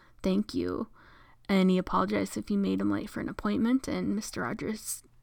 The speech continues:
simply tells him, "Sometimes you're right where you need to be." So that's a pretty amazing story. Thanks for sharing that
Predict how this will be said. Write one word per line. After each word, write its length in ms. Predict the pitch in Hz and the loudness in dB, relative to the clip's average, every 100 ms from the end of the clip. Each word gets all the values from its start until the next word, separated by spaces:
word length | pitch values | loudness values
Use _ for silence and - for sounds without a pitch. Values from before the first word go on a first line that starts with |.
| _ | _
simply 400 | - 208 196 175 | -2 0 0 -2
tells 320 | - 202 196 | -2 -4 -4
him, 220 | - - - - - - - - - | -2 -4 -6 -14 -20 -20 -20 -20 -8
"Sometimes 640 | - 220 - 214 233 269 175 | 0 2 2 4 4 2 0
you're 80 | |
right 280 | 180 190 208 | -2 0 0
where 100 | 202 | 0
you 160 | 190 - | 2 2
need 200 | 190 - | 0 -2
to 120 | - | -6
be." 320 | - - - - - - - _ _ - | -4 -4 -6 -16 -20 -20 -20 _ _ -10
So 720 | - - 196 196 190 - - 294 - - - - - | -6 0 2 2 0 -4 -8 -16 -20 -20 -20 -20 -12
that's 320 | - 285 - | -10 -8 -8
a 60 | 233 | -8
pretty 640 | - - 214 220 220 214 | -8 -4 0 2 2 0
amazing 1000 | - 196 196 220 240 240 240 233 233 233 - - - _ | 0 0 0 2 2 0 2 4 4 2 -2 -20 -20 _
story. 680 | - - - 185 185 185 196 - - - - - - - - | -12 -8 0 0 0 0 -2 -6 -20 -20 -20 -20 -20 -16 -4
Thanks 540 | 196 - - - - | 0 0 -4 -4 -2
for 100 | - | 0
sharing 360 | 214 - 196 196 | 0 0 0 2
that 480 | 190 196 - - | 2 2 0 -4